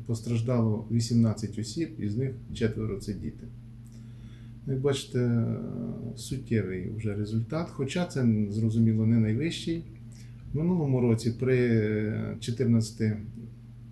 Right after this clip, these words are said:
е, таких же ж отруєннях по статистиці постраждало дев'ятнадцять осіб, із них п'ятеро — дітей. Але, на жаль, е, наслідки були значно гірші, тому що за пізнього звернення з, до медичної допомоги,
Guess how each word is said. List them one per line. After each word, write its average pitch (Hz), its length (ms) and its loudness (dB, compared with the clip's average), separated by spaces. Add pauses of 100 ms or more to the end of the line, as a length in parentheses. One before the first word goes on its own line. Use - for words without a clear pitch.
(500)
е, 107 260 0 (220)
таких 113 280 0
же 101 120 -4
ж - 260 -8
отруєннях 156 520 0 (140)
по 143 140 -2
статистиці 131 800 -2 (360)
постраждало 127 560 2
дев'ятнадцять 120 600 2 (420)
осіб, 135 440 -2
із 110 140 2
них 113 180 0
п'ятеро — 151 460 2
дітей. 131 580 0 (400)
Але, 123 220 2
на 123 140 2
жаль, 139 320 2 (120)
е, 117 60 2 (480)
наслідки 123 560 0
були 117 300 4
значно 117 400 0
гірші, 139 380 0
тому 117 280 -2
що 113 260 -2 (680)
за 127 360 -2
пізнього 135 360 4
звернення 117 540 6
з, 113 200 2 (100)
до 120 160 4
медичної 113 520 4
допомоги, 156 600 0